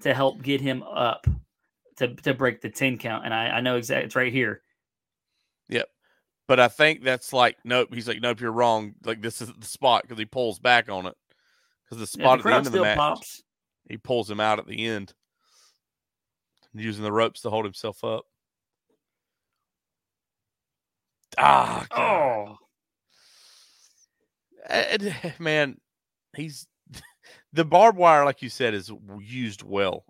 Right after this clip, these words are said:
Speaker 2: in this match. And there's a lot of
Speaker 1: Yeah.
Speaker 2: innovative spots that you don't see.
Speaker 1: So we're about to get to this spot here,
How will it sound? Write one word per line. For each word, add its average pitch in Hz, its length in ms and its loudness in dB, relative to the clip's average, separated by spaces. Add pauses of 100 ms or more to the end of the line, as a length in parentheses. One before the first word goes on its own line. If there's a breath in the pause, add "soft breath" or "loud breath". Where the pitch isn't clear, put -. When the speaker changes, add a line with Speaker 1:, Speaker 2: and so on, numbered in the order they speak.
Speaker 2:
in 98 140 -14
this 92 180 -18
match. - 420 -18 (560)
And 185 180 2
there's 165 160 0
a 139 60 -8
lot 139 160 4
of 104 60 -6
Speaker 1:
Yeah. 123 80 -4
Speaker 2:
innovative 113 340 -2
spots - 440 -4
that 101 160 -8 (140)
you 107 140 -14
don't 110 240 -6
see. - 320 -16 (1300 soft breath)
Speaker 1:
So 165 480 -2
we're 170 140 -2
about 196 220 4
to 160 40 -10
get - 120 -4
to 156 60 -6
this 139 200 -4
spot 127 360 0
here, 117 360 -2